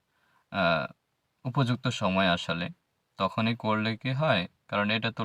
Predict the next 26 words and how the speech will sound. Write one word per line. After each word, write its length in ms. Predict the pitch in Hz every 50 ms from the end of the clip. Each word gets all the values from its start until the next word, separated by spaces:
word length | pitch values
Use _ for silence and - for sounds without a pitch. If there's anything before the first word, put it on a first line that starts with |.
| 104 98
লং 220 | 95 95 98 104 101 -
প্রসেস, 360 | - 95 - - 90 85 - - - - 104 104
এটা 160 | 98 - 101 98 98
হচ্ছে 260 | 95 - - - - 95 92
আপনার 400 | 92 90 - - 95 92 92 90 95 - - - - - - - - -
স্লট 340 | - - - 101 95 92 - _ -
পাওয়া 280 | 92 92 92 95 95
যায় 260 | 87 92 90 87 87 87
না, 160 | 87 85 85 87 87 - - _ _ _ _ _ _ _ _ _ _ _ _ _ _ -
তারপরে 540 | 104 95 90 90 - - 92 90 90 90
হচ্ছে 340 | 90 90 85 87 - - 92 90 87
প্রিপারেশনের 680 | 82 - 101 92 98 95 90 90 90 - 95 92 90 90 87
জন্য 200 | 95 90 90 90
সময় 340 | 90 - 107 98 98 95 92
লাগে, 420 | 92 90 87 87 90 90 87 87 90
স্টেপগুলো 520 | - - - 101 101 92 92 98 92 92 90
কয়েকটা 400 | - 90 90 90 - - - 92 85 85
আছে, 240 | 85 87 - - 90 87 87 92 92
যার 160 | 92 90 95 95
কারণে 400 | - 110 107 113 123 131 127 110
আসলে 340 | 98 95 - - 104 101 95
এটা 140 | 98 101 95 92 92
লং 180 | 95 92 95 101 -
প্রসেস। 380 | - 98 104 - - 107 143 - - - _ _ _ _ _ _ _ _ _ _ -
সে 160 | - - 104 95
কারণে 460 | - 113 113 123 139 135 123 95